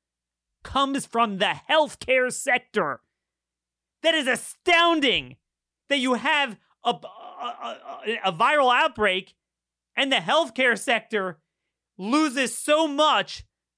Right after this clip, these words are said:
that it accounts for half of the national G D P loss. That's how utterly retarded this lockdown has been. Wow. But let me get back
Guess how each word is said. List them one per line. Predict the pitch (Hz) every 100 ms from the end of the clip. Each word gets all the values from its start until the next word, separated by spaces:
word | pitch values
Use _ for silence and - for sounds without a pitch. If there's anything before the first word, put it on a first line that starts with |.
| _ _ _ _
that | 190 262
it |
accounts | 254 247 - 294 294 226
for | 254 240
half | 165 - 330 285 175 - _ _ _ _ _ _
of | 220 220
the | 247
national | 254 262 262 247
G | 202
D | 247
P | 233 247
loss. | 220 151 107 - - _ _ _ _ _ _ _ _ _ _ _ -
That's | 196 311 294
how | - 262 254 - _
utterly | - 330 320 311 320
retarded | 302 254 214 - - 311 349 262 127 95 95 _ _ _ _ _ _ _ -
this | 185 226
lockdown | 170 208 190 - 175 156
has | 151 135
been. | 120 110 78 _ _ _ _ _ _ _ _ _ _ -
Wow. | 180 151 87 - _ _ _ _ _ _
But | -
let | 175
me | 254
get | 196 214
back | 220 220 151 -